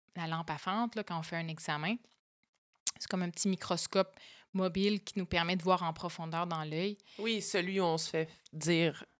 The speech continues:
Speaker 2: Avancez un petit peu plus,
Speaker 1: <laughs>
Speaker 2: mettez votre menton là. »
Speaker 1: Menton,
Speaker 2: Oui.
Speaker 1: ouais. <laughs> Ben, c'est ça, ça m'a permis de voir l'intérieur d'un œil en live. C'est, ça m'a juste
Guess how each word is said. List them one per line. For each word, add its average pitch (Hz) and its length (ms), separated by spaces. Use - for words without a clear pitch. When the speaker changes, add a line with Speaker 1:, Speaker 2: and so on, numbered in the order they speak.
Speaker 2:
Avancez 165 380
un 165 100
petit - 120
peu 170 100
plus, 151 420
Speaker 1:
<laughs> 165 180
Speaker 2:
mettez 160 280
votre - 480
menton 156 480
là. » 151 140
Speaker 1:
Menton, 180 240
Speaker 2:
Oui. 180 160
Speaker 1:
ouais. 226 120
<laughs> - 20
Ben, 214 220
c'est - 440
ça, 185 180
ça 190 160
m'a 185 140
permis 185 440
de 196 140
voir 180 460
l'intérieur 180 680
d'un 165 220
œil 180 320
en 165 160
live. 160 480
C'est, 151 600
ça - 200
m'a 143 160
juste - 500